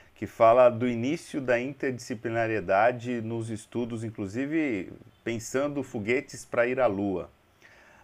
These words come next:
Antigamente era muito assim, né? O engenheiro cuidava de coisa de engenharia,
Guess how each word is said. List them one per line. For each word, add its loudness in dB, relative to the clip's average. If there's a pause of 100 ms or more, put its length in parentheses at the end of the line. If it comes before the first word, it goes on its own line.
Antigamente 0
era 6
muito -4
assim, -6
né? -2
O -6
engenheiro 0
cuidava 2
de -8
coisa 0
de -6
engenharia, -2